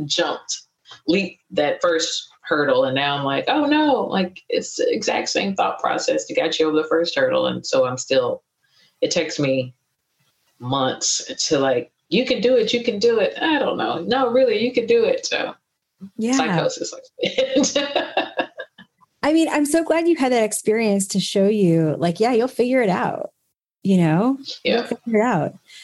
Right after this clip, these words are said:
Speaker 2: But trust me, I mean, I get it. Like, I'm somebody who, um, I have to read the manual before I do something because I, you know,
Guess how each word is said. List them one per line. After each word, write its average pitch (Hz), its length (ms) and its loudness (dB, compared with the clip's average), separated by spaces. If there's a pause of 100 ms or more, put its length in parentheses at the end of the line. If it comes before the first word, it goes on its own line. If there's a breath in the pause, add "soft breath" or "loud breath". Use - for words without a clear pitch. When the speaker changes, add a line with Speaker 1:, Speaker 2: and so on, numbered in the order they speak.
(400 loud breath)
Speaker 2:
But 233 220 -2
trust 302 240 0
me, 208 160 0
I 214 80 2
mean, 226 180 0
I 240 220 0
get 196 220 2
it. 240 160 0
Like, 196 140 0
I'm 247 200 0
somebody 254 340 0
who, 185 400 2 (520)
um, 180 420 0
I 208 100 0
have 220 240 -2
to 208 100 2
read 190 200 4
the 196 80 2
manual 240 680 2 (280)
before 190 320 2
I 175 80 2
do 175 240 0
something 277 800 2
because 208 280 0
I, 208 240 2 (720)
you 277 100 2
know, 208 200 0